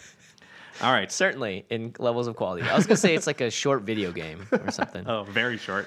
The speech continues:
Speaker 2: Uh, this show is also brought to you by card kingdom dot com, who is our gracious sponsor of the podcast. Make sure you guys go to card kingdom dot com slash command zone. It's the best place, guaranteed,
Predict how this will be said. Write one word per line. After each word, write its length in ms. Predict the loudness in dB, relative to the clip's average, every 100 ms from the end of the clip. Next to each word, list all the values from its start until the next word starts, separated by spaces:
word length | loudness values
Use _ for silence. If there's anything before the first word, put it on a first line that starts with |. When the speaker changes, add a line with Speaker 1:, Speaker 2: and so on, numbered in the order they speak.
| -2
Speaker 2:
Uh, 340 | 2 4 4 2
this 200 | 0 2
show 160 | 4 2
is 80 | 4
also 300 | 4 4 2
brought 260 | 4 4
to 80 | 2
you 60 | 0
by 140 | 0
card 340 | 2 2 2 0
kingdom 340 | -4 -2 0
dot 240 | 2 2
com, 240 | 2 0 -2
who 180 | -4 -4
is 120 | -2
our 80 | -4
gracious 420 | -2 -2 -2 -6
sponsor 580 | -2 -2 -2 -2 -4 0
of 300 | 0 0 -4 -12
the 80 |
podcast. 580 | -4 -2 -2 -2 -4 -4
Make 160 | -4 -2
sure 120 | 0
you 80 | 2
guys 180 | 0 0
go 100 | -4
to 60 |
card 220 | -2 -2
kingdom 200 | -2 -6
dot 160 | -6 -4
com 160 | -4 -4
slash 320 | -2 0 -2
command 360 | -6 -6 -4
zone. 220 | -4 -6 -6
It's 160 | -8
the 180 | -4 0
best 260 | 4 2 2
place, 360 | 0 0 -2 -6
guaranteed, 640 | -2 0 0 -2 -4 -4